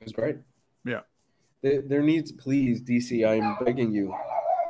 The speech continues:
Speaker 1: Somebody's at the door. Somebody dropped something off. I am begging you, D C. There needs to be a memorandum. No Joker stories for at least a year. Just give me a year. I don't need the Joker.
Speaker 2: <laughs> Mm-hmm.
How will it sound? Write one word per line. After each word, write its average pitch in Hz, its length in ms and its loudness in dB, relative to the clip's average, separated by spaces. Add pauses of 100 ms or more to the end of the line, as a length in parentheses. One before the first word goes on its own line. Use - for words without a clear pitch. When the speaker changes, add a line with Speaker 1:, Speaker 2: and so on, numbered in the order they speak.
Speaker 1:
Somebody's - 300 -6
at 87 120 -6
the 82 60 -16
door. 95 160 -16
Somebody 110 260 -6
dropped 95 220 -4
something 90 200 -12
off. 90 260 -14 (1200)
I 135 100 2
am 135 140 0
begging 135 300 0
you, 123 120 2
D 110 180 -4
C. 104 200 -8
There 113 140 -4
needs 147 180 0
to 165 80 -2
be 151 120 4
a 131 40 2
memorandum. 123 680 0 (880)
No 135 280 6
Joker 151 320 4
stories 127 320 0
for 135 140 0
at 127 60 0
least 135 260 -4
a 123 60 -2
year. 98 320 -4 (180)
Just - 180 -14
give 214 100 0
me 208 80 2
a 196 60 2
year. 147 360 0 (280)
I 117 40 0
don't 151 200 2
need 180 120 -2
the 190 60 -2
Joker. 156 800 2
Speaker 2:
<laughs> 139 40 -12
Mm-hmm. 143 160 -4